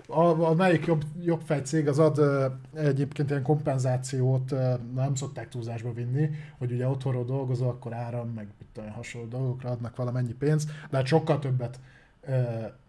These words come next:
én egy jó pár évvel ezelőtti adatot tudok nektek mondani, ö, nem mondok céget, tök mind-, nem is lényeges egyébként, mert nagyon eltérő lehet, de akkor nagyjából egy ember, hogy benn dolgozna az irodába,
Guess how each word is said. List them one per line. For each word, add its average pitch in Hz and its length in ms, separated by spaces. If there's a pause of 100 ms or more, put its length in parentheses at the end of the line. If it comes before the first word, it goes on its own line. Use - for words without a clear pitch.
(240)
én 143 220
egy 131 280
jó 175 240
pár 160 200
évvel 135 240
ezelőtti 139 460
adatot 131 400
tudok 135 320
nektek 127 400
mondani, 151 800 (100)
ö, 143 80 (580)
nem 123 580 (220)
mondok 123 320
céget, 131 400
tök 131 220
mind-, 135 220
nem 143 120
is 147 140
lényeges 131 500
egyébként, 147 680
mert 117 280
nagyon 117 280 (520)
eltérő 120 500
lehet, 170 400 (320)
de 139 80
akkor 151 300
nagyjából 139 520 (380)
egy 160 300
ember, 139 420
hogy 127 180
benn 147 260
dolgozna 131 460
az 117 120
irodába, 151 680